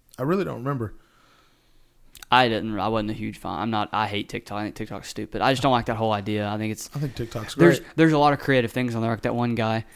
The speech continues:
Speaker 2: "I bought
Speaker 1: <laughs> Yeah.
Speaker 2: this oil from.
Speaker 1: <laughs> Yeah.
Speaker 2: <laughs> This is the move that made LeBron cry." Like, that guy's funny.
Speaker 1: It's, I think it's gonna be the same thing where you have, obviously it's happening now though. You have, who are, who are some Vine stars like David Dobrik,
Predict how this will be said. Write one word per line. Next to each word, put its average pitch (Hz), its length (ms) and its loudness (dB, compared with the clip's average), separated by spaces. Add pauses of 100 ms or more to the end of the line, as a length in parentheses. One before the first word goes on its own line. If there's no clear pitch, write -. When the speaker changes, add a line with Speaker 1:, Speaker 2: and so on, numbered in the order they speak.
(280)
Speaker 2:
"I 277 160 12
bought 175 320 12
Speaker 1:
<laughs> - 0 -
Yeah. 143 80 12
Speaker 2:
this - 140 8
oil 233 480 12
from. 165 260 6
Speaker 1:
<laughs> - 20 6
Yeah. 127 140 6
Speaker 2:
<laughs> 123 260 0 (600)
This 277 180 4
is 285 100 6
the 269 120 6
move 156 300 6
that 220 120 4
made 131 240 6
LeBron 127 540 6
cry." 202 480 8
Like, 110 140 -2
that 151 140 8
guy's 139 220 4
funny. 110 300 2
Speaker 1:
It's, 151 180 0
I 131 140 4
think 151 120 4
it's 135 120 0
gonna 131 120 2
be 127 80 4
the 120 100 0
same 123 200 -4
thing 127 280 -4
where 123 120 0
you 120 80 0
have, 120 240 0 (1500)
obviously 143 440 2
it's 123 100 -2
happening 123 360 2
now 143 200 2
though. 113 160 -2
You 120 140 0
have, 117 200 -2 (960)
who 151 120 4
are, 139 100 8
who 120 460 0
are 139 100 6
some 120 220 -2
Vine 120 340 0
stars 104 400 -8
like 107 200 -12
David 120 320 0
Dobrik, 107 540 -2